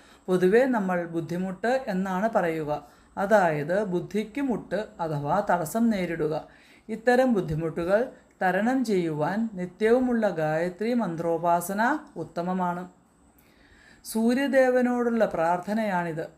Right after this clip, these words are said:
സു-, സൂര്യോദയത്തിനു മുൻപുള്ള പ്രഭാതസന്ധ്യയിലും സൂര്യൻ ഉച്ചസ്ഥായിയിൽ നിൽക്കുന്ന മധ്യാഹ്ന സമയത്തും സൂര്യാസ്തമയത്തിന്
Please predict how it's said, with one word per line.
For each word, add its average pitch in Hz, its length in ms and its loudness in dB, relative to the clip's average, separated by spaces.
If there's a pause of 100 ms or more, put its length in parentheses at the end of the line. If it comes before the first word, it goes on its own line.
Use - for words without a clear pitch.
(140)
സു-, - 160 -20 (440)
സൂര്യോദയത്തിനു 196 1080 0
മുൻപുള്ള 190 560 2
പ്രഭാതസന്ധ്യയിലും 175 1400 -2 (340)
സൂര്യൻ 180 580 0 (120)
ഉച്ചസ്ഥായിയിൽ 208 920 2
നിൽക്കുന്ന 208 440 -4
മധ്യാഹ്ന 180 580 -4
സമയത്തും 190 720 -4 (360)
സൂര്യാസ്തമയത്തിന് 208 1200 0